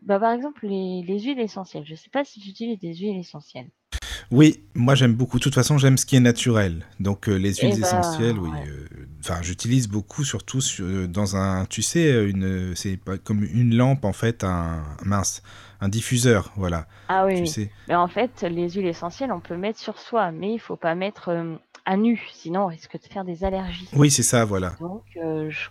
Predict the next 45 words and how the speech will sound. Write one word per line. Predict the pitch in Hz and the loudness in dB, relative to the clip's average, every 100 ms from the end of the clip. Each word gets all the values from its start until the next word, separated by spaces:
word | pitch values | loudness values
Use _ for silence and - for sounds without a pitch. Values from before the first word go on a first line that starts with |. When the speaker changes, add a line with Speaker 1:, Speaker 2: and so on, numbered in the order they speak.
| - | -10
Speaker 1:
conseille | 156 - 165 | -12 -8 -8
toujours | - 165 185 247 | -8 -8 -6 -6
de | 196 | -6
mettre | 170 190 - 165 | -6 -6 -6 -6
avec | 170 180 - - | -6 -8 -12 -8
de | 170 | -6
l'huile | 165 175 | -4 -2
d'olive. | 175 202 226 185 156 - - - - - - - - | 2 4 4 0 -4 -14 -20 -20 -20 -20 -20 -18 -10
C'est | 160 | -8
un | 143 | -8
peu | 131 185 | -8 -6
la | 175 | -4
meilleure | 147 156 160 165 | -4 -6 -6 -6
huile | 180 208 226 175 | -2 0 0 -2
pour | 190 - | -8 -6
ça. | - 247 214 - - - - - - | 0 2 0 -8 -20 -20 -20 -18 -2
Speaker 2:
Oui. | 113 95 - - | 0 0 -4 -2
Speaker 1:
Par | 165 | 0
exemple, | 170 240 247 | 2 0 0
moi, | 202 208 220 196 | 2 4 6 4
j'ai | 175 180 | 0 -6
souvent | - 208 220 220 | -6 -4 -2 -2
des | 175 | -2
mal | 165 165 | -6 -6
de | 156 160 | -6 -8
dos, | 185 196 | -6 -6
et | 175 | -8
cetera, | _ 160 - 165 170 180 151 | _ -18 -8 -6 -6 -8 -8
euh, | 143 139 143 | -12 -16 -14
dû | 165 | -12
à | 156 | -10
des | 151 | -12
problèmes | - 147 147 151 | -16 -14 -12 -6
d'os. | 180 247 - _ - - | -2 -2 -4 _ -20 -20
Je | - 185 | -10 -4
me, | 180 175 | -2 -2
je | 165 170 | -4 -6
me, | 165 - - | -6 -8 -16
je | - - | -12 -8
me | |
suis | 175 - | -8 -10
fait | 185 208 | -8 -6
une | 190 | -6
petite, | 160 165 _ - 190 - | -8 -16 _ -16 -16 -12
euh, | 156 147 147 | -12 -10 -12